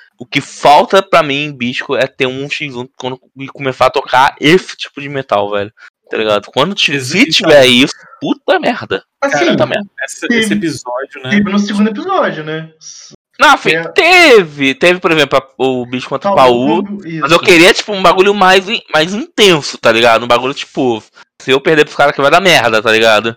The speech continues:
Speaker 3: Eu acho que vai
Speaker 1: Eu acho que
Speaker 3: ter,
Speaker 1: vai ter.
Speaker 3: mas não
Speaker 1: Eu também
Speaker 3: agora.
Speaker 1: acho que vai ter.
Speaker 3: É.
Speaker 1: É.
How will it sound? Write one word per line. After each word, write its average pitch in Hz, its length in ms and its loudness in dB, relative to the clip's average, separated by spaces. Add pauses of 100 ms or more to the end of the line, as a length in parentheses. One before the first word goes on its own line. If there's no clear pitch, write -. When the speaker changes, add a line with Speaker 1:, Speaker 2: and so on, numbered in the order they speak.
(400)
Speaker 3:
Eu 151 180 -4
acho 143 320 -6
que 147 1080 -10
vai 139 220 -6
Speaker 1:
Eu - 60 2
acho 190 160 2
que 392 60 4
Speaker 3:
ter, - 0 -
Speaker 1:
vai 415 120 4
ter. 156 300 4
Speaker 3:
mas 170 120 -4
não 165 60 -2
Speaker 1:
Eu - 60 0
também 320 160 -2
Speaker 3:
agora. 247 100 4
Speaker 1:
acho 220 120 -2
que 208 60 -12
vai 165 100 -2
ter. 110 360 -6 (100)
Speaker 3:
É. 131 60 2
Speaker 1:
É. 123 240 2